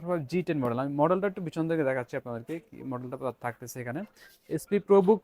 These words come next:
ফোর ফোর ফাইভ জি টেন মডেল, একদম সুপার ফ্রেশ কন্ডিশনে Ryzen five সাত হাজার সিরিজের। আপনারা যদি Intel-এর সাথে এটা কম্পেয়ার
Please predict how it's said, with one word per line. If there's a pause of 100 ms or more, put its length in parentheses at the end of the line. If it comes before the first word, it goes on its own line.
ফোর
ফোর (100)
ফাইভ (140)
জি
টেন
মডেল, (460)
একদম (100)
সুপার
ফ্রেশ
কন্ডিশনে
Ryzen
five (160)
সাত
হাজার
সিরিজের।
আপনারা
যদি (100)
Intel-এর
সাথে
এটা (100)
কম্পেয়ার